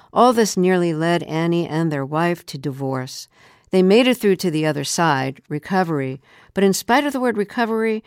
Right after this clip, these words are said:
Leontis is still dealing with certain symptoms of the brain injury. Leontis teaches at George Washington University and identifies as genderqueer. Let's get to the title of your book, Sex with a Brain Injury.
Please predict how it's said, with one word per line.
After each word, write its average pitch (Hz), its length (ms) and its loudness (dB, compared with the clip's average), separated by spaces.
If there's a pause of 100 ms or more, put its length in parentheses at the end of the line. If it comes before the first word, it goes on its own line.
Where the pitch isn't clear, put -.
(260)
Leontis 220 540 2
is - 120 -8
still 233 360 -2
dealing 196 360 0
with 160 140 -4
certain 160 280 -6
symptoms 175 580 -4
of 151 160 -10
the 156 60 -6
brain 147 420 -4
injury. 131 480 -10 (640)
Leontis 202 380 2
teaches 196 400 -2
at 143 100 -8
George 180 280 -2
Washington 170 540 -2
University 156 800 -6 (300)
and 180 200 0
identifies 160 760 -2
as 147 260 -10
genderqueer. 135 840 -8 (1200)
Let's 262 220 0
get 143 360 -6
to 220 160 -2
the 196 120 -2
title 190 320 -2
of 180 100 -2
your 175 120 -2
book, 220 260 -2
Sex - 280 -4
with 175 140 -6
a 165 60 -6
Brain 160 400 -2
Injury. 226 600 -2